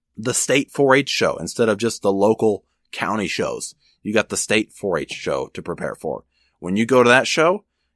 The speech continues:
you've got your best horse there because you've prepared him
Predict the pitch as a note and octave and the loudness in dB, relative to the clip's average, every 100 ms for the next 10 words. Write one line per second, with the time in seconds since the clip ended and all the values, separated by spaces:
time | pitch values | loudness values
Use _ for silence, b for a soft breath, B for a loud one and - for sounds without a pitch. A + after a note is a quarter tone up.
0 | _ G#2+ A#2 B2 A2+ G#2+ G2 E2+ G#2 - | _ -4 0 4 4 2 -2 2 2 0
1 | - A2+ - - D#2+ D2 - _ _ _ | 0 -2 0 -2 0 -2 -4 _ _ _
2 | - G#2 G2 G2 E2+ - A2 G2+ D#2 C#2+ | -4 -4 -2 -6 -8 -4 2 2 2 -2